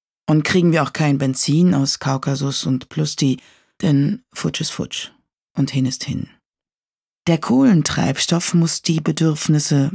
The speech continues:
zu Luft, zu Land und auch zu Wasser decken. Das haben zeitig wir erkannt.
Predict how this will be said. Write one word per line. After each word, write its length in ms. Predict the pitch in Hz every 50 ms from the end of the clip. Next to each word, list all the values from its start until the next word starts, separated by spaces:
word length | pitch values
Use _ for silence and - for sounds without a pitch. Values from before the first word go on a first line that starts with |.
| - -
zu 140 | - - 151
Luft, 500 | 143 151 175 202 - - - - - - -
zu 140 | - - 147
Land 440 | 135 135 139 147 175 196 - - - _ _
und 160 | - - 170
auch 100 | - 170
zu 140 | - - 196
Wasser 260 | 175 170 160 - 143
decken. 400 | - - - - - - - 151 - _ _ - _ _ _
Das 160 | - 180 -
haben 220 | 180 175 170 170 156
zeitig 440 | - 170 156 151 151 - 156 - -
wir 100 | - -
erkannt. 600 | - - - - 135 131 143 - - - -